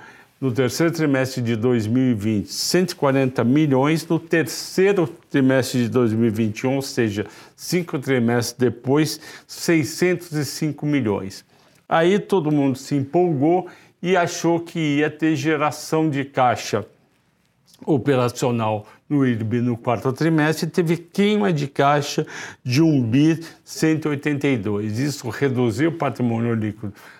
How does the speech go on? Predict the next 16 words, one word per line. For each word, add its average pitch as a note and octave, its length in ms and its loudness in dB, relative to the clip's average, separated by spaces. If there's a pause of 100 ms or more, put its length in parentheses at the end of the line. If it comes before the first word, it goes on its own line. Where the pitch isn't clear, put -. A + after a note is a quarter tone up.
(120)
da C3 160 0
companhia, D#3+ 640 0
que - 160 -14
tá A#2+ 160 -2
em A2+ 80 -2
três A#2+ 380 -2
bi A2 260 -2
seiscentos, D#3+ 720 -2
ela C#3+ 240 0
tá C3+ 140 -2
cotada B2+ 520 -2
a C#3 40 -2
três C3 400 0
bi B2 200 -2
novecentos. A#2 760 -4
Portanto, C3+ 760 -2